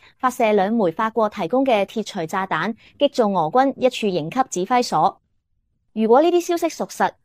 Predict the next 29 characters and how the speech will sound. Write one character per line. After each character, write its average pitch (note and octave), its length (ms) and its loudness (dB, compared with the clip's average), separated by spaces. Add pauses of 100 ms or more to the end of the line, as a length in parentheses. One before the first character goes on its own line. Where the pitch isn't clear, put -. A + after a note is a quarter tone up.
(120)
代 G#3 140 2
表 A#3 140 2
烏 D#4+ 160 0
克 D#4+ 60 -4
蘭 E3 280 -4
而 D#3+ 60 -8
家 A3+ 240 -2
不 - 160 -4
單 C#4 240 -2
止 G3+ 120 -6
係 G3+ 240 -2
打 E3+ 200 -2
前 F3 180 -10
線 F#3 220 -6
部 E3+ 140 0
隊， E3+ 260 0 (240)
而 G#3 80 -2
係 A3 180 0
開 D#4+ 200 0
始 A#3 260 -2
瞄 F#3+ 220 -2
準 F#3 200 -4
俄 D#3 200 -2
軍 B3+ 180 0
嘅 G#3+ 160 0
指 F3+ 160 -6
揮 A#3 140 -4
中 B3+ 160 -2
心、 C4+ 120 0